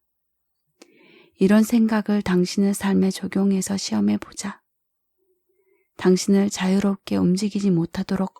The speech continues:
억압하는 휠체어는 무엇인가? 당신이 처한 환경이나 과거 중에서 바꿀 수 없는데도 저항함으로써 불필요하게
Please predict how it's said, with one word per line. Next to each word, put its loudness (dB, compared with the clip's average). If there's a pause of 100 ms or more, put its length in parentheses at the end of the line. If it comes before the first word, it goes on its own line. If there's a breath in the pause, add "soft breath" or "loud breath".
억압하는 -4
휠체어는 -2
무엇인가? -4 (1700)
당신이 4
처한 0
환경이나 2
과거 -4
중에서 -4 (440 soft breath)
바꿀 -2
수 -6
없는데도 0 (600 soft breath)
저항함으로써 2 (380 soft breath)
불필요하게 -2